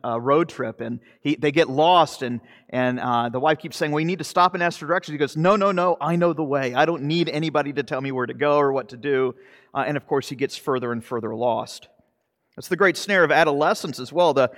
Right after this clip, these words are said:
the idea that we think we know it all. There's that great quote,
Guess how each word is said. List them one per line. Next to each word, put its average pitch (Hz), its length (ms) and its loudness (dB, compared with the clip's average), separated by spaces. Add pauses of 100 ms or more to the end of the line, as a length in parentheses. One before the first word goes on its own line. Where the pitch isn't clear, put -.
(160)
the 160 80 4
idea 170 320 6
that 180 120 4
we 160 120 -2
think 165 200 -8
we 147 120 -4
know 156 220 4
it 160 80 4
all. 113 280 0
There's 127 160 -6
that 135 140 -2
great 151 300 -2
quote, 156 380 2